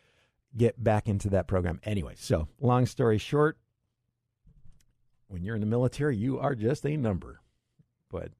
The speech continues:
found that out pretty quickly. And I'm sure all you guys that have a real experience in the military understand exactly what I'm talking about.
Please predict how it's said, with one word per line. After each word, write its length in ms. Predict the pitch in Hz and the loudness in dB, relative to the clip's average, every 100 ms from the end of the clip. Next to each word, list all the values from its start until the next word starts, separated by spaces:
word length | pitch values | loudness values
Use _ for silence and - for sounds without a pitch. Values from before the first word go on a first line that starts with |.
| _ _ _ | _ _ _
found 220 | 104 110 | -10 -8
that 120 | 101 101 | -6 -6
out 200 | 98 - | -8 -8
pretty 220 | 98 98 | -6 -6
quickly. 540 | - 87 - - 82 _ _ _ _ _ | -6 -8 -8 -16 -16 _ _ _ _ _
And 200 | 101 85 | -8 -6
I'm 60 | 87 | -6
sure 180 | - 92 | -6 -4
all 100 | 90 | -4
you 80 | |
guys 220 | 90 92 90 | -4 -6 -4
that 100 | 92 | -4
have 140 | 92 | -4
a 80 | 82 _ _ - | -6 _ _ -10
real 240 | 101 151 110 | -2 0 -2
experience 580 | - - 80 78 76 | -6 -10 -8 -8 -10
in 40 | 85 | -8
the 60 | |
military 420 | 78 85 90 90 87 - | -8 -8 -6 -8 -8 -10
understand 400 | 98 90 107 95 | -8 -6 -4 -6
exactly 420 | 85 98 101 80 | -4 -6 -6 -6
what 100 | 78 | -8
I'm 100 | 69 | -10
talking 260 | - 71 78 | -12 -12 -10
about. 220 | 95 | -10